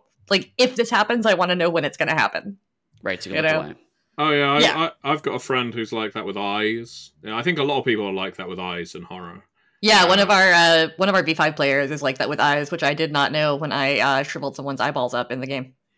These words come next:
Speaker 3: Hmm, there, there's a
Speaker 1: Felt bad afterwards.
Speaker 3: a horrible, terrible movie called Antichrist by Lars von Trier, and I won't go into everything that happens in that because if there's something horrible that can happen in a movie, it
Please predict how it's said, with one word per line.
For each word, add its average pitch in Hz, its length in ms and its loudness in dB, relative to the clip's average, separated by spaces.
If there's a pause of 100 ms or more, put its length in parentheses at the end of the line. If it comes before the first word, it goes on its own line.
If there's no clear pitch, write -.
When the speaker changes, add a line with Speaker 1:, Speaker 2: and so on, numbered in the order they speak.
(220)
Speaker 3:
Hmm, 95 340 -8
there, 117 260 -2
there's 135 300 -2
a 135 640 2 (160)
Speaker 1:
Felt 165 180 2
bad 160 200 4
afterwards. 131 500 -4 (280)
Speaker 3:
a 117 260 -2
horrible, 131 580 0
terrible 127 400 -2
movie 101 760 -4
called 98 220 -4
Antichrist 98 1040 -8 (100)
by 98 140 -6
Lars 95 300 -6
von 92 180 -10
Trier, 90 480 -6 (300)
and 92 120 -4
I 95 100 0
won't 110 220 -2
go 101 180 -2
into 95 380 -6
everything 90 440 -8
that 87 80 -14
happens 87 320 -10
in 87 80 -12
that 85 180 -12
because 87 440 -12
if 87 160 -8
there's 90 300 -6
something 101 320 -8
horrible 90 500 -8
that 87 100 -14
can 90 100 -12
happen 92 300 -10
in 90 80 -12
a - 20 -10
movie, 90 320 -8
it 95 140 -14